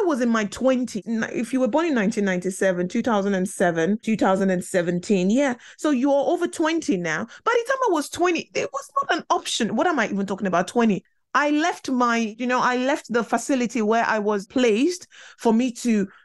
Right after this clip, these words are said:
gain knowledge on how to live as an adult from the age of eighteen. I left there at exactly eighteen years. I was looking forward to living there. So yeah, it wasn't like,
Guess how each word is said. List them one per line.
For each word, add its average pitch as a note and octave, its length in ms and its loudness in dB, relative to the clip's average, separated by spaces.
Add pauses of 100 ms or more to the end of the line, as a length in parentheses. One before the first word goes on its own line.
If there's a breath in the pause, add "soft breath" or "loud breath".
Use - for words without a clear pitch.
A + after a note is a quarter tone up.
(120)
gain B3+ 480 2
knowledge G#3 600 2
on G#3 200 -2
how A#3 220 4
to A#3+ 140 -4
live G#3 240 0
as G3+ 80 -2
an F#3 140 2
adult G3 580 0 (180)
from G#3 220 -2
the G3 100 0
age B3+ 220 2
of A3 140 -2
eighteen. G3 460 0 (200 loud breath)
I C4+ 100 4
left E4+ 280 0
there D#4+ 180 0 (180)
at B3 140 -2
exactly B3 560 0
eighteen B3 220 0
years. A#3 200 2
I - 60 2
was F#3+ 180 2
looking A#3+ 240 0
forward G3 220 0
to F#3 100 0
living F#3 320 -2
there. D#3 160 0
So F#3+ 160 -2
yeah, F3+ 220 2
it F#3 100 0
wasn't G#3 240 0
like, E3+ 140 2